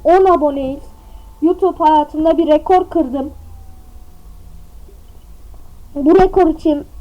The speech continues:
sizlerden çok teşekkür ederim. Tam tamına on abonemiz var.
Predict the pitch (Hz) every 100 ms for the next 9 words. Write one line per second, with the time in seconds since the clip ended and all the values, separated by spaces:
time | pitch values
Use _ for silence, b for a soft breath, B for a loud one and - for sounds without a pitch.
0 | - 269 302 320 330 320 381 370 339 311
1 | 302 - 269 262 262 269 285 415 403 381
2 | 339 349 349 359 339 302 302 285 277 233
3 | 269